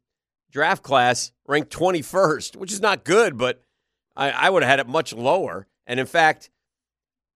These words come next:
I'd rather have, okay, when you, uh, one of the teams that was ranked lower, so maybe I just don't agree with this or how they did it. But personally,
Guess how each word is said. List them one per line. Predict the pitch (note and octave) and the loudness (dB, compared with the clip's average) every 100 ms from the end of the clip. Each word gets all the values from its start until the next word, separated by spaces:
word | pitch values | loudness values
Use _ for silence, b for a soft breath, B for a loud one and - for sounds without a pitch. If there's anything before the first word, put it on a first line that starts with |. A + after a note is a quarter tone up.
| _ | _
I'd | - D3 C#3+ | 0 0 0
rather | A#2 C#3+ F3+ D#3+ | 2 2 4 2
have, | A2 G#2 G2 F#2+ G#2+ - _ _ _ _ - | 2 0 0 -2 -6 -16 _ _ _ _ -20
okay, | - A#2 A#2 | -4 -2 0
when | A#2+ | -2
you, | A#2+ - | -6 -10
uh, | A#2 - | -12 -10
one | B2+ D3+ | -4 -2
of | C3 | -2
the | |
teams | B2 D3+ D3 A#2+ | -8 -8 -4 -4
that | A2+ | -4
was | A2+ | -4
ranked | A2 A#2+ A2+ | -2 -2 -4
lower, | G2+ A#2 D3+ F#3+ E3 _ | -2 0 0 -2 -8 _
so | - G#2 | -14 -8
maybe | A#2 C3 B2 | -6 -4 -4
I | A2 | -4
just | A2 G2+ | -6 -8
don't | B2+ A2 | -8 -8
agree | E2+ G#2+ C3 | -8 -8 -4
with | D3+ | -2
this | F3+ G#3 C3 | -2 -2 -6
or | |
how | G2 A2+ | -4 -4
they | B2 A2+ | -2 -6
did | F2 A2+ | -4 -2
it. | G3+ - - _ _ _ _ _ _ _ _ | -2 -4 -14 _ _ _ _ _ _ _ _
But | B2+ A#2 - _ _ | -4 -4 -6 _ _
personally, | _ C#3 F3+ - G#3 A#3 B3+ | _ -2 -2 -2 0 0 -2